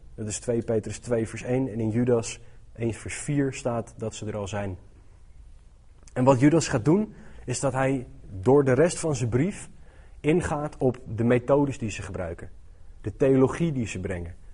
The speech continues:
Hun karakter, hun daden. Hij gaat allerlei dingen af. En waarom doet Judas dit? André zei laatst, "Ja, je gaat wel weer een hele zware brief onderwijzen met valse leer en allemaal dat soort zware onderwerpen." Dat klopt. Ehm,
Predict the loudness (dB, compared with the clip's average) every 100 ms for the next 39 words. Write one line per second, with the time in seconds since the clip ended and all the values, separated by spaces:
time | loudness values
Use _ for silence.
0 | -18 -6 -4 -2 0 4 2 0 -8 -8
1 | -2 0 2 2 2 0 -2 -4 -2 0
2 | -2 -6 -4 2 4 6 6 4 4 2
3 | 0 -4 -8 -12 -18 -20 -20 -20 -18 0
4 | 2 6 6 6 4 2 2 -2 -4 -18
5 | -10 -8 -6 -8 -12 -14 -18 -20 -8 -2
6 | 2 2 2 0 2 0 -4 -8 -4 -2
7 | -2 -2 -2 0 0 0 -2 -2 -2 -2
8 | -4 -2 -2 -2 -4 -6 -6 -4 -6 -8
9 | -8 -10 -8 -6 -6 -6 -2 0 2 2
10 | 0 -4 -8 -12 -20 -10 -2 0 0 -2
11 | -4 -8 -8 -4 -4 -4 -6 -6 -6 -8
12 | -10 -14 -18 -20 -20 -20 -20 -10 -4 0
13 | 0 -2 -18 -20 -20 -20 -20 -20 -20 -10
14 | -6 -4